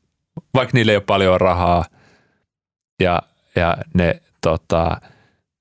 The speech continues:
suhtautuu rennosti siihen, että niiden tili on tyhjä just ennen palkkapäivää. Ja,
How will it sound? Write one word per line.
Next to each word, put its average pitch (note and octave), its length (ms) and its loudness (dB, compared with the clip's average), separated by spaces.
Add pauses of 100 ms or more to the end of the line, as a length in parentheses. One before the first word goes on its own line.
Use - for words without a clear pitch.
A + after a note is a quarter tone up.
(160)
suhtautuu F#2 600 0
rennosti F2 420 -2
siihen, E2 260 0
että D#2+ 80 -4
niiden D#2+ 220 0
tili E2+ 220 -2
on E2 100 -4
tyhjä E2+ 340 -2
just G2 200 -4
ennen - 160 -4
palkkapäivää. - 840 -4
Ja, - 80 -6